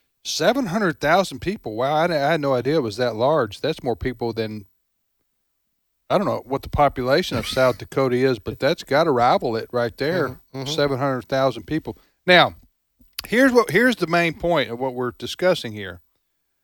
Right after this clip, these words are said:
Speaker 1: Chuck Todd did not ask, um,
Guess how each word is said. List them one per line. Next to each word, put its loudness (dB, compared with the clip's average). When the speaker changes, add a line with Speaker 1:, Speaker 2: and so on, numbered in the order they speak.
Speaker 1:
Chuck 2
Todd 6
did 6
not 8
ask, 2
um, 4